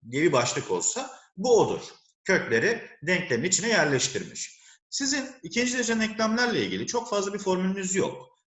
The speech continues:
Bir kökler toplamı, bir de kökler çarpımına bakacaksınız. Bir kökler toplamına bakalım. X bir artı x iki kökler toplamıdır. Eksi b bölü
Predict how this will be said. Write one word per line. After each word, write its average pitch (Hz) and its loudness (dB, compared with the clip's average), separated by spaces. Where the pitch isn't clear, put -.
Bir 247 -4
kökler 254 -4
toplamı, 92 -4
bir 233 -4
de 262 -4
kökler 220 4
çarpımına 92 0
bakacaksınız. - -6
Bir 233 -14
kökler 247 -2
toplamına 208 -2
bakalım. 190 -4
X 185 -2
bir 185 2
artı 165 2
x - -2
iki 175 -4
kökler 160 0
toplamıdır. 87 -8
Eksi 156 0
b 151 4
bölü 123 -4